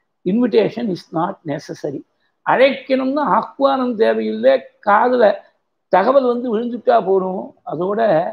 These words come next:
அநாகுதா அபி அபியந்தி சௌஹிருதம் பர்த்துர் குரோஹோ தேக கிருதஸ்ச கேதனு.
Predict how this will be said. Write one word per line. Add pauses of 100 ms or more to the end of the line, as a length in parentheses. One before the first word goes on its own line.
(460)
அநாகுதா
அபி
அபியந்தி
சௌஹிருதம் (420)
பர்த்துர்
குரோஹோ
தேக
கிருதஸ்ச
கேதனு.